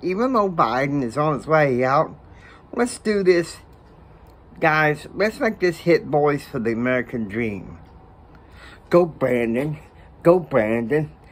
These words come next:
go Brandon, go Brandon, go Brandon, go Brandon. Go, Brandon, go! <laughs> And, and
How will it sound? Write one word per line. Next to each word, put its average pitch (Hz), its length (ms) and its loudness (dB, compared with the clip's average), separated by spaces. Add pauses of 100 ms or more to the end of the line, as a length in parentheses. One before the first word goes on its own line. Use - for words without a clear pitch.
(240)
go 196 180 6
Brandon, 113 680 0 (460)
go 196 160 6
Brandon, 135 720 0 (420)
go 208 160 6
Brandon, 139 760 0 (400)
go 220 180 8
Brandon. 143 720 2 (360)
Go, 254 180 6
Brandon, 165 800 0 (140)
go! 277 800 4 (120)
<laughs> 285 720 2 (500)
And, 196 160 2
and 196 600 -6